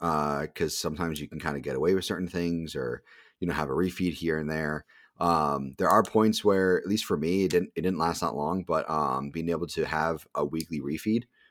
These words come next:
um, that's hard. Um, or that's great. I mean, it's hard to get there where you can have a weekly refeed and afford it, but, um, it's not often that I'm able to do that. Uh, but,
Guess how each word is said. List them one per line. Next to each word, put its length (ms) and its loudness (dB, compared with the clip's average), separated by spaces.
um, 440 0
that's 200 0
hard. 360 -4
Um, 600 0
or 100 8
that's 240 2
great. 540 2
I 100 -6
mean, 220 -4
it's 140 -2
hard 300 6
to 100 0
get 320 0
there 360 -6
where 120 2
you 60 -4
can 120 -6
have 220 0
a 40 -2
weekly 320 -4
refeed 420 -4
and 120 -4
afford 340 -2
it, 160 0
but, 300 2
um, 600 0
it's 140 -2
not 140 2
often 260 -2
that 100 -6
I'm 80 -6
able 180 -6
to 100 -14
do 140 -6
that. 240 -6
Uh, 520 -2
but, 340 4